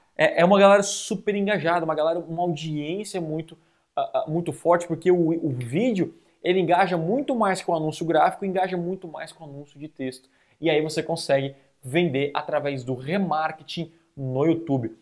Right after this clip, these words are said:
Você pode fazer um remarketing no próprio YouTube do mesmo vídeo,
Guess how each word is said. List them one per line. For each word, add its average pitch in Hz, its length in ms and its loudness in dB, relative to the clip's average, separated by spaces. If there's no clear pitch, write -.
Você - 140 2
pode 175 300 4
fazer 185 180 2
um 180 60 2
remarketing 147 540 0
no 143 120 2
próprio 220 540 8
YouTube 165 360 2
do 160 120 2
mesmo 175 360 2
vídeo, 165 360 0